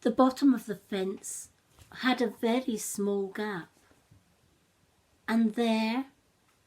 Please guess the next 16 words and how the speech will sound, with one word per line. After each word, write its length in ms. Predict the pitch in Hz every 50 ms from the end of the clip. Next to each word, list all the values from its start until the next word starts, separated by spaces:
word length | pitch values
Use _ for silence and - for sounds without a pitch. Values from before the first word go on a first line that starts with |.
| _ _ _ _ _ _ _ _ _ _ _ _ _ _ _ _ _
was 180 | - 220 220
a 60 | - 226
bundle 500 | 226 - - 240 254 262 262 285 285 294
of 60 | 302 - - -
feathers 640 | - 262 202 180 - 185 175 175 175 - - - - _ _ -
sticking 680 | - - - - - 220 220 - 262 254 262 254 220
out 460 | 180 170 175 175 - _ - - - - _ _ _ _ _ _ _ _ _ _ _ _ _ _ _ _ _ _ _ _ _ _ _ _ _
in 140 | - 196 202
the 60 | 202
gap 420 | 190 190 - 185 180 - - _ -
in 160 | 185 185 190
the 60 | 202
bottom 420 | 196 - 180 170 170 - - - 196
of 160 | 190 185 -
the 60 | 208
fence. 760 | - - - 220 202 185 165 156 156 - - - - -